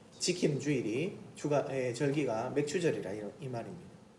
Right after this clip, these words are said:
여러분, 유월절이 있는 그 금요일, 그 다음 안식일, 그 다음 일요일, 그날은요, 유대인들에게 초실절이라고 하는 절기입니다. 오늘 우리가 읽은 레위기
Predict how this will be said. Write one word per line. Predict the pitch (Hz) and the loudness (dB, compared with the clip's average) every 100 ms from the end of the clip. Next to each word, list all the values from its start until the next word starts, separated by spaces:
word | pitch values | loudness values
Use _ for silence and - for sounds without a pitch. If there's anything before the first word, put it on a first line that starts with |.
| - - - - - - - - 208 | -20 -20 -20 -20 -20 -18 -16 4 10
여러분, | 202 175 151 | 12 12 10
유월절이 | 170 208 247 247 - 214 190 180 | 8 12 12 12 12 10 10 8
있는 | 160 165 165 | 8 6 8
그 | 160 165 165 | 10 10 8
금요일, | 147 156 185 170 160 156 165 - - - - - | 4 8 10 10 10 8 6 0 -12 -16 -20 0
그 | - | 6
다음 | 175 190 185 | 10 12 12
안식일, | 170 208 208 196 160 165 165 170 - - - | 10 8 8 4 8 8 8 4 -2 -12 2
그 | - 180 | 10 12
다음 | 170 196 254 220 190 | 12 12 12 12 10
일요일, | 185 180 180 160 143 117 104 - - - | 6 10 12 12 10 6 4 -2 -6 4
그날은요, | 208 226 180 151 165 127 - - - - - - | 10 12 10 6 4 4 -2 -12 -16 -18 -10 4
유대인들에게 | 165 196 208 190 131 - | 10 12 12 10 8 4
초실절이라고 | - 247 285 262 - 175 139 135 147 147 131 | 4 6 8 6 10 10 10 8 6 6 4
하는 | 107 104 | 2 0
절기입니다. | 123 123 127 110 104 | 0 2 0 -2 2
오늘 | 170 185 | 6 8
우리가 | 139 160 151 | 8 8 8
읽은 | 160 156 131 | 10 8 6
레위기 | 127 139 160 143 123 | 8 8 8 6 4